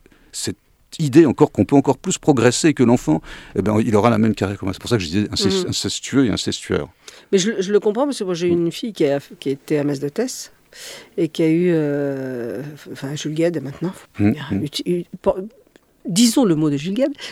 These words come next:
Speaker 2: le nom de Jules Gued, euh, et qui a fait le parcours, euh, Sciences Po. Et donc qui était à rue Saint-Guillaume à Paris, et je peux vous promettre que les vingt pour cent d'élèves, euh, imposés par Richard Decoing à Sciences Po ne sont jamais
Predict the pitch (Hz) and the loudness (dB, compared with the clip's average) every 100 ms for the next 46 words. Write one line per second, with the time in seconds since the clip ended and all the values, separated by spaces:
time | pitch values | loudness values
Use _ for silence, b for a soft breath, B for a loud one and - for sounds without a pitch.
0 | B 180 180 226 185 160 160 233 220 B | B 2 4 4 2 -2 0 -2 -2 B
1 | B B - 160 147 139 - 170 156 - | B B -4 -2 -2 -4 -2 -4 -4 0
2 | 175 165 156 220 208 156 - 254 214 175 | 2 2 2 -2 -2 -4 -4 -2 0 0
3 | 165 160 190 - 143 - _ _ B B | -2 -4 -6 -8 -12 -14 _ _ B B
4 | B B - 143 165 151 156 147 156 151 | B B -6 -2 0 0 0 0 0 0
5 | 156 - 147 156 151 147 135 170 285 311 | 0 0 0 0 0 -2 -2 0 0 0
6 | - 156 - 151 139 - 156 185 185 - | 0 -2 -2 -6 -6 -6 2 2 2 2
7 | 165 143 - 156 156 175 180 180 - 180 | 4 4 4 2 4 4 2 -2 0 2
8 | 165 156 165 151 143 143 B B B - | 4 4 2 2 -2 -6 B B B -8
9 | 151 151 147 143 - - - - 156 180 | -6 -4 -4 -6 -6 -6 -8 -6 -2 0
10 | 160 180 - 147 151 - 147 151 - 156 | 4 4 4 0 0 0 -2 -4 -2 -2
11 | 143 143 147 147 - 151 - 214 294 B | 0 -4 -6 -6 -6 -8 0 2 2 B
12 | B B 175 165 165 156 147 165 160 165 | B B 0 0 0 -2 0 2 2 2
13 | 143 | -2